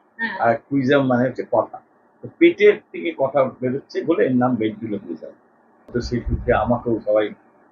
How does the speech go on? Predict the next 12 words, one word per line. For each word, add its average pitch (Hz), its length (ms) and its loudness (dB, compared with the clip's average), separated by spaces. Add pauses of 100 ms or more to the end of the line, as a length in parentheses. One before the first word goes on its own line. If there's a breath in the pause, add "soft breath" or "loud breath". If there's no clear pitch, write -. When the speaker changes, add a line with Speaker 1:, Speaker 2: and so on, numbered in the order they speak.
(140)
Speaker 2:
আহ, 107 460 0
মানে 104 240 0
একটু 101 280 -4 (220)
খাতি 120 280 -4
খাতি 104 320 -4
করতো। - 320 -8 (1300)
তো 107 360 0 (1900)
তখন 185 560 2 (340)
আমি, 127 560 2 (100)
আহ, 98 320 0 (580)
এই, 131 160 -2 (120)
এই 320 160 2